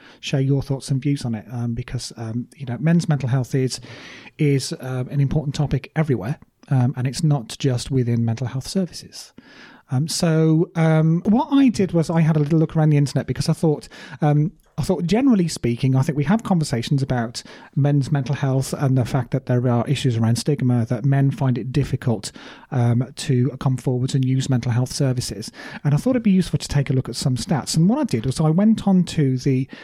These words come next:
um, Movember, that's Movember with an M, um, and I took a look at some of their stats there, and, and one of their, uh, research projects said that seventy percent of men say that their friends can rely on them for support,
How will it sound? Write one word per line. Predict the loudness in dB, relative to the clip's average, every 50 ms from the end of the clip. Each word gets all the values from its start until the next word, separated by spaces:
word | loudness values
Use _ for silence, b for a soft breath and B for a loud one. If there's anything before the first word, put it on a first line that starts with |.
| B B _
um, | 0 2 2 4 4 2 2 0 0 2
Movember, | 2 4 4 4 4 4 2 2 2 2 2 0 -4 -2 -2
that's | -2 -2 -2 -4 -8 -4 0
Movember | 2 2 2 2 2 2 2 2 2
with | 2 2 0
an | 0 -2 -2 -4 -2 0
M, | 2 4 4 4 4 2 -2 _ _ _ _ _ _ _ _ _ _ 0
um, | 2 2 4 4 4 4 2 2 0
and | 2 2 4 4 4 4
I | 4 4 4 2
took | 2 0 -2 0
a | 0
look | -2 -2
at | 0
some | 0 0
of | 2 2
their | 0 0
stats | -2 -4 -4 -2 -2
there, | -2 0 2
and, | 2 2 2 2
and | 2 2 4 4
one | 6 4
of | 4 4
their, | 4 4 4 4 2 2
uh, | 2 2 2 4
research | 4 2 0 2 0 -4 -6 -2
projects | -2 -2 -2 -2 -4 -8 -8 -4
said | -2 -2 -2
that | -2 -4
seventy | -4 0 0 0 2 4 2 2 2
percent | -2 -2 0 2 0 0 0
of | 0 0
men | 2 2 2 0
say | 0 0 -2
that | -2 -2 -2
their | -2 -2
friends | -2 0 0 2 4 4 4 2 0 B B B B B B -4
can | -2 0 2
rely | 2 4 4 4 4 4
on | 4 4 4
them | 4 4 2 4
for | 2 -2
support, | -2 -2 -2 -2 -2 -2 -2 -8 -14 -18